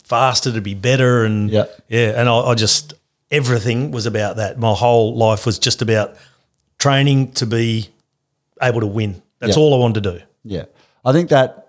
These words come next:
Speaker 2: um, I guess, embodies what it takes to be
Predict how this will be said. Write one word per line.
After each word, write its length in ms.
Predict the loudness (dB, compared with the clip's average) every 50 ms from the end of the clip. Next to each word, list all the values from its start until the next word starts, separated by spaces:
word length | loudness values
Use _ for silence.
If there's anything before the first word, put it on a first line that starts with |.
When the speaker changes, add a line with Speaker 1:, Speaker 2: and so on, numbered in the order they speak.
| _
Speaker 2:
um, 540 | -2 0 0 2 0 0 -2 -2 -4 -6 -8 -10 _ _ _ _ _ _ _ _ _ _
I 240 | -10 -4 -2 -2 0
guess, 400 | 0 0 0 0 -2 -4 -6 -8 _ _ _ _ _ _ _ _ _ _ _ _
embodies 680 | 0 0 2 4 2 2 2 2 0 0 -2 -4 -8 -4
what 220 | 0 0 0 0
it 140 | 0 -4 -4
takes 420 | -2 0 0 0 -2 -4 -8 -8 -6
to 100 | -6 -4
be 440 | -2 -2 -2 0 -2 -4 -6 -8